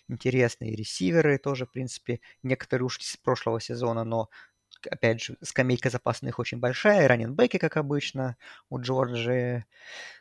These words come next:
их предостаточно. Так что, ну, команда выглядит запакованной, да, она, наверное, ну,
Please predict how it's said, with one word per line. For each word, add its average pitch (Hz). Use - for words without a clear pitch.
их -
предостаточно. 127
Так -
что, -
ну, 160
команда 190
выглядит 147
запакованной, 143
да, 156
она, 135
наверное, 123
ну, 131